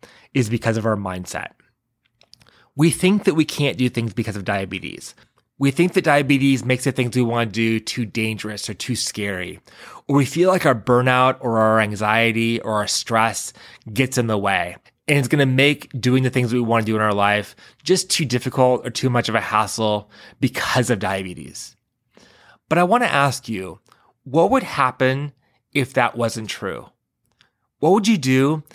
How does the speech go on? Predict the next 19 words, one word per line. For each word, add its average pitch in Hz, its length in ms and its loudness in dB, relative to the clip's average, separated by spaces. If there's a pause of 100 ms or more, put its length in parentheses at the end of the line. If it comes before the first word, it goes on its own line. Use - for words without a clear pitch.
(220)
if 123 160 0
diabetes 127 760 2 (160)
didn't 123 300 -2
keep - 280 -8
you 98 120 -10
stuck? - 440 -8 (1700)
Would 135 180 2
you 139 60 4
go 156 80 6
surfing? 135 560 -2 (400)
Would 120 140 -2
you 117 60 -2
go 139 100 4
skiing? 113 760 -4 (480)
Would 139 200 0
you 170 100 4
be 170 120 4
more 156 180 4
spontaneous? - 1040 -4